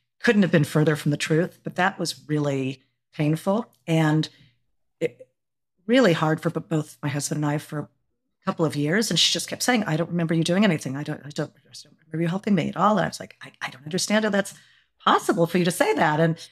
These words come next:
s-, it was pretty angry. And then you start thinking, like, you know, "Have I been gaslit?" I guess is what they would call it today. As she got older,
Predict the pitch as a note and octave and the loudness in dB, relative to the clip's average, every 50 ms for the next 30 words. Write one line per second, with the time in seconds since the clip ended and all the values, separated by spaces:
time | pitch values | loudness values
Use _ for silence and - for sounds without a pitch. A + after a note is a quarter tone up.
0 | _ _ _ _ - - - - - - A3+ G#3 - - E4 D#4+ D4 - - - | _ _ _ _ -10 -10 -10 -10 -10 -8 -8 -6 -4 0 0 2 2 0 -2 -6
1 | - _ _ _ _ _ _ _ - F#3 F3 F#3+ G3+ A3 A#3+ C#4 D4+ D4+ B3 F#3 | -12 _ _ _ _ _ _ _ -2 2 4 4 4 6 4 4 4 4 4 2
2 | F#3 F3+ F3 F3+ E3 - - F3+ - - F#3+ F3+ E3+ - F#3 F3+ E3+ E3 D#3+ D#3+ | 2 4 4 2 2 2 2 0 0 0 -2 -2 0 0 0 0 2 2 2 0
3 | - _ - E3 D3 D3+ D#3+ D#3+ D#3 - D#3 C#3+ - C#3+ C#3+ D#3 - - - F3 | -2 _ -4 -4 -2 -2 -4 -8 -10 -12 -14 -6 -2 0 0 0 0 -2 -4 -2
4 | F3 - - - F3 E3+ F3+ E3+ - - F#3 - G3 - F#3+ F#3+ G3 - - F#3 | -2 -2 -2 -2 -4 -2 -2 -4 -6 -6 -6 -6 -4 -4 -2 -2 -2 -2 0 0
5 | F#3 G3 G3+ - - G3+ G#3 A3+ C4+ - _ _ _ - _ _ _ - A3 G#3+ | 0 0 -2 -4 -4 -2 -2 -2 -4 -6 _ _ _ -20 _ _ _ 0 0 2
6 | - - G3+ G#3+ F#3+ F#3+ G3 A3 A#3+ A3 G3 D#3 D3+ D#3 D#3+ D#3+ | 2 2 2 2 2 2 2 2 2 4 4 4 4 2 0 0